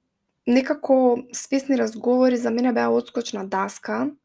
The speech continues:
едно огромно излегување од зоната на комфорот, кое го правев секој месец, што е доста често. А, излегува во живо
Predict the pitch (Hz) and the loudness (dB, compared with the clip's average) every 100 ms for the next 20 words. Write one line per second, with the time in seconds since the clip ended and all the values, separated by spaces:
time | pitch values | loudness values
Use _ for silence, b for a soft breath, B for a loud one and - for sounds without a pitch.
0 | _ _ _ _ _ - _ 220 214 214 | _ _ _ _ _ -20 _ -2 0 0
1 | 214 208 208 208 226 247 240 233 226 214 | 0 2 0 0 -2 -2 0 -2 -2 -6
2 | 214 226 220 214 202 220 220 214 202 208 | -4 -4 -4 -6 -6 -8 -6 -8 -4 -2
3 | 208 208 220 277 - B B B B _ | -2 -2 -2 -2 -8 B B B B _
4 | 208 202 226 214 208 - 226 - 208 208 | -2 -2 -4 -6 -4 -4 -2 -2 -4 -4
5 | 202 254 - - 196 202 208 269 - 202 | -4 -4 -6 -6 -4 -2 -4 -10 -8 -4
6 | - 233 196 196 - 240 330 - B B | -4 -4 -4 -6 -4 -6 -6 -10 B B
7 | B B B B _ 214 208 214 208 208 | B B B B _ -4 -2 -2 0 0
8 | 202 208 196 214 202 - 254 262 | 2 0 0 -2 -4 -2 0 0